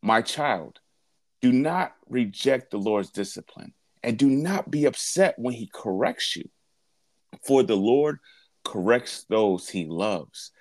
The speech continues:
just as a father corrects a child in who he delights." Right? So, in summary, bro, eh, you know, when we learn, or excuse me, when we lean into this developing an understanding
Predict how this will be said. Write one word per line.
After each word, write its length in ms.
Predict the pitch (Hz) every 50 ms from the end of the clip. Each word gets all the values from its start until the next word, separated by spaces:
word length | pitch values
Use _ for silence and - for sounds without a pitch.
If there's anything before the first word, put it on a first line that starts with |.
| _ _ _ _ _ _ _ _ -
just 360 | - - 123 139 139 - - -
as 220 | 110 110 98 90
a 60 | 92
father 680 | - - - - 107 113 113 117 117 117 117 113 117 - _ _ _ -
corrects 440 | - - 95 92 104 107 - - -
a 60 | 80
child 480 | - - - - 110 110 107 107 104 - -
in 120 | - 85 82 -
who 180 | 104 101 101
he 140 | 90 95 95
delights." 760 | 82 - 80 76 78 87 85 78 - _ - - - - - _ _ _ _ _ _ _ _ _ _ _ _ _ _ _
Right? 260 | - 110 117 113 90 -
So, 400 | - - 131 117 113 104 - - _ _ _ _ _ _ _ _ _ _ _ -
in 120 | 113 117
summary, 480 | - - - 135 139 143 127 117 107 101
bro, 420 | 87 92 98 95 95 92 87 - _ -
eh, 80 | 80
you 160 | 87 78 107
know, 200 | 104 98 95 92 69 65 80
when 280 | 104 107 104 101 98
we 200 | 92 117 131 139
learn, 680 | 127 101 90 101 104 107 110 110 110 107 107 104 101 101 _ _ _ _ _ _ _ _ _ _ _ _ _ _ _ _ _ _ _ _ _ _ _ _ _ _ _ -
or 120 | - 92
excuse 280 | 92 - - 120 117 95
me, 60 | 92
when 80 | 85 87
we 140 | 90 92 90
lean 560 | 82 85 87 98 110 113 104 90 82 80 80 _ _ -
into 600 | - 98 95 - - - - - 101 95 92 90
this 200 | 85 92 92 -
developing 680 | - - 82 78 76 95 95 98 101 98 - 95 90 87
an 80 | 80 - -
understanding 800 | 90 95 87 - - - 87 90 90 87 90 87 87 87 85